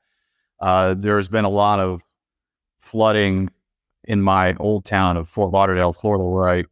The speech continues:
came from before I left on my digital nomad journey about a year and a half, two years ago. And a lot of the reasons I left that area was because of, you know, the drinking and the partying and all the, you know, the, just the rough,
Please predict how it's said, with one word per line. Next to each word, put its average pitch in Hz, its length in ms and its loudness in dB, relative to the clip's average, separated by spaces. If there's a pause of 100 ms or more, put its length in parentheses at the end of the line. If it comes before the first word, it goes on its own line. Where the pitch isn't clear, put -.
came 101 180 -2
from 95 180 -4
before 92 320 -2
I 90 140 0
left 98 300 -2
on 95 100 2
my 92 120 0
digital 95 400 -2
nomad 95 420 0
journey 92 520 -2 (540)
about 101 280 0
a 92 40 0
year 92 180 0
and 95 80 -2
a 85 40 -4
half, 90 180 -2
two - 160 -6
years 92 340 -2
ago. 87 460 -2 (340)
And 92 320 0 (800)
a 123 40 -2
lot 120 140 6
of 117 60 0
the 107 80 -2
reasons 101 320 0
I 87 120 0
left 101 420 -2
that 95 180 -2
area 95 460 0 (600)
was 95 220 -6
because 95 300 -2
of, 87 180 -4
you 104 120 0
know, 82 140 -2
the 92 80 -4
drinking 101 460 0
and 87 80 0
the 85 60 -4
partying 98 580 0
and 90 100 0
all 90 240 2
the, 87 140 -4
you 92 80 -4
know, 82 160 -4
the, 82 200 -8
just - 240 -6
the 92 100 -4
rough, 98 380 -4